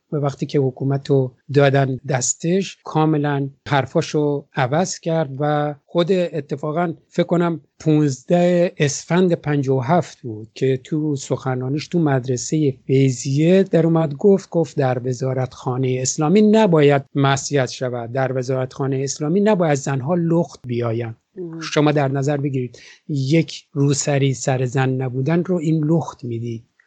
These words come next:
Speaker 2: بله.
Speaker 1: اه، و از اونجام که دیگه بعدش روحانی شروع کرد و گو-، خودش توی سو-، مصاحبه‌اش گفته که من دنبال این، اه، دستور خمینی رو گرفتم و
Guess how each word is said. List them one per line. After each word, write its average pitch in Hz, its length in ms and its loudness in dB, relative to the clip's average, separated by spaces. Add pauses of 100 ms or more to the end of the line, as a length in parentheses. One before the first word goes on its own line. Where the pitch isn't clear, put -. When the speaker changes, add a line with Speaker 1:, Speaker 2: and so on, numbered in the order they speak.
(120)
Speaker 2:
بله. 160 220 -10 (440)
Speaker 1:
اه، 131 480 0
و 135 440 2
از 143 180 0
اونجام 147 300 0
که 147 240 -2
دیگه 135 200 -4
بعدش 135 340 -2
روحانی 120 500 -4
شروع 131 320 -2
کرد 139 300 0
و 139 60 2
گو-، 135 180 -2
خودش 123 400 -6
توی 123 340 -4
سو-، 120 260 -6
مصاحبه‌اش 117 600 -4
گفته 123 280 -2
که 139 260 0 (460)
من 135 480 4 (340)
دنبال 123 300 2
این، 127 340 -2 (240)
اه، 117 340 -6
دستور 127 640 -2
خمینی 120 540 -2
رو 127 140 0
گرفتم 120 580 -4
و 117 320 -2